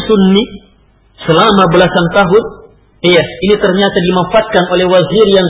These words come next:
syiah ini. Ini nanti akan dijelaskan oleh jauh, lebih jauh. Dimanfaatkan oleh dia untuk apa? Untuk merongrong negara. Iya.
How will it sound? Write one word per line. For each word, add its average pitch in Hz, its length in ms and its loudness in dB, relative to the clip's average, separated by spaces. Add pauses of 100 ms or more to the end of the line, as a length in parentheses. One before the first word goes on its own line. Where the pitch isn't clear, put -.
(120)
syiah 233 260 2 (140)
ini. 214 120 0 (680)
Ini 160 120 0
nanti 156 120 0
akan 147 160 0
dijelaskan 143 560 -2
oleh 139 240 -2
jauh, 143 240 0
lebih 139 240 -6
jauh. 180 160 0 (400)
Dimanfaatkan 214 600 0 (100)
oleh 240 80 4
dia 254 160 4
untuk 269 160 0
apa? 277 200 2 (520)
Untuk 190 240 -2
merongrong 180 540 0 (100)
negara. 139 360 2 (840)
Iya. 139 220 2